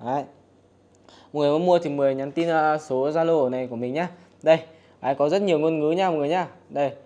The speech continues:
Đấy, Nhật Bản, à, Nhật Bản, Hàn Quốc, Nga, Đức, Pháp, Y Tí,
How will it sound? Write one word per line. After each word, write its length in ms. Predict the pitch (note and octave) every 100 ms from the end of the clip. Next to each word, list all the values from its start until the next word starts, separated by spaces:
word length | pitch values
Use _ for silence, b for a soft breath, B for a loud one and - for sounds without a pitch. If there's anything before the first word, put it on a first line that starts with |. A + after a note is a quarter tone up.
| _ - _
Đấy, 200 | A#2 B2+ - -
Nhật 240 | C#3+ C#3 C3
Bản, 340 | C3 B2 G#2+ G#2+
à, 200 | A2+ A#2+ A2+ A2 A2+ A2+
Nhật 200 | G#2 C#3 B2+
Bản, 220 | C3+ A#2+
Hàn 200 | B2+ C3
Quốc, 200 | C3 F3
Nga, 340 | F#3 F3 E3 E3
Đức, 280 | F#3 G3+ -
Pháp, 260 | G3+ G3+
Y 140 | F3 E3
Tí, 280 | E3 C#3+